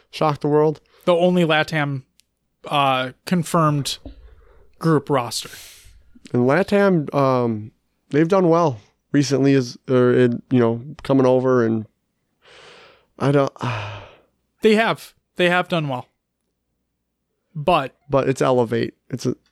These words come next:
Speaker 2: that's it. That's
Speaker 1: it's,
Speaker 2: it right
Speaker 1: you
Speaker 2: there.
Speaker 1: got Ace, L Town, Spartan, and, uh, Sabinator. Uh,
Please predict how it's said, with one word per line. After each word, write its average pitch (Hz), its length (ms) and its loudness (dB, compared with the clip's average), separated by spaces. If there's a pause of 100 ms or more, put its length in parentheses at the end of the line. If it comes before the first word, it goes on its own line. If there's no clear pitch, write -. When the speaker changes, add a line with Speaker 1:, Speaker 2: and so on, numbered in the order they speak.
(140)
Speaker 2:
that's 143 300 -4
it. 123 160 -10
That's 139 300 -2
Speaker 1:
it's, 123 120 -10
Speaker 2:
it - 60 -20
right 143 160 -6
Speaker 1:
you 139 60 -6
Speaker 2:
there. 143 140 -2
Speaker 1:
got 147 200 0
Ace, 147 300 2
L 139 160 2
Town, 135 380 0
Spartan, 131 400 0
and, 120 280 0
uh, 117 180 -2
Sabinator. 131 600 2 (920)
Uh, 127 60 0